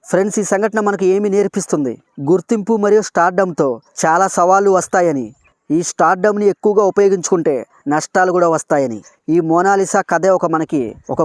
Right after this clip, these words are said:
గుణపాఠంగా చెప్తుంది. ఈ మోనాలిసా వైరల్ అమ్మాయికి నిజంగానే సినిమాలో నటించడానికి అవకాశాలు వస్తాయా? మరి దీని గురించి మీరేమనుకుంటున్నారో కింద తప్పకుండా కామెంట్ చేయండి. ఫ్రెండ్స్, ఇవి ఈ కుంభమేళా వైరల్ అమ్మాయి యొక్క ఈ మోనాలిసా గురించి అసలు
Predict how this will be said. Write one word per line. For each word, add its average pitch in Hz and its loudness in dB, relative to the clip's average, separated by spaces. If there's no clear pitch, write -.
గుణపాఠంగా 170 0
చెప్తుంది. 117 -8
ఈ 156 0
మోనాలిసా 196 0
వైరల్ 190 4
అమ్మాయికి 180 0
నిజంగానే 196 0
సినిమాలో 196 0
నటించడానికి 190 -2
అవకాశాలు 190 0
వస్తాయా? 175 0
మరి 180 2
దీని 196 0
గురించి 202 -2
మీరేమనుకుంటున్నారో 185 0
కింద 175 0
తప్పకుండా 180 -4
కామెంట్ 156 -4
చేయండి. 117 -6
ఫ్రెండ్స్, 185 0
ఇవి 208 -2
ఈ - -4
కుంభమేళా 196 2
వైరల్ 190 4
అమ్మాయి 190 2
యొక్క 185 -4
ఈ 180 0
మోనాలిసా 185 0
గురించి 160 -2
అసలు 196 0